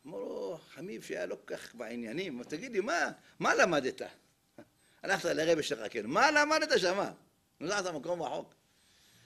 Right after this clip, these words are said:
"למדתי שיש אלוקים."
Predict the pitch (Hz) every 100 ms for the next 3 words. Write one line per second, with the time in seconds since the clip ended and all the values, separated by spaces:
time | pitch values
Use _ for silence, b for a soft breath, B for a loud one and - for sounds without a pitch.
0 | b 98 101 123 165 131 113 - 139 120
1 | 113 135 - _ _ _ _ _ _ _
2 | _ _ _ _ _ _ _ _ _ _
3 | _ _ _ _ _ _ _ _ _ _
4 | _ - - 127 127 131 104 95 - 95